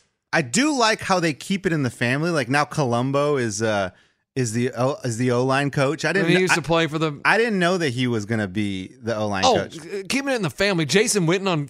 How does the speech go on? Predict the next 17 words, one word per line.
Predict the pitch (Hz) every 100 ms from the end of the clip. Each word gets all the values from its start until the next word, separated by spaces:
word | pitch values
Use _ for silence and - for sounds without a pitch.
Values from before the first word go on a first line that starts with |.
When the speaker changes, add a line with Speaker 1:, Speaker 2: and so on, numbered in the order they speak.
| -
Speaker 2:
Monday | 165 185 185
Night | 170
Football, | 156 160
he's | 190
terrible. | - 151 147 117 - _ _ _ _ _ _ _ _ _
He, | 214 254 202 -
he, | 185 196
he | 202 226
may | - 247
get | 220 190
Speaker 1:
Jeez. |
Speaker 2:
better. | 151 165 208 214
Speaker 1:
Easy. | 147 202 247 269 156 123
Speaker 2:
He | 107 254
may | 220 247
get | 208 233 160
better, | 147 175 202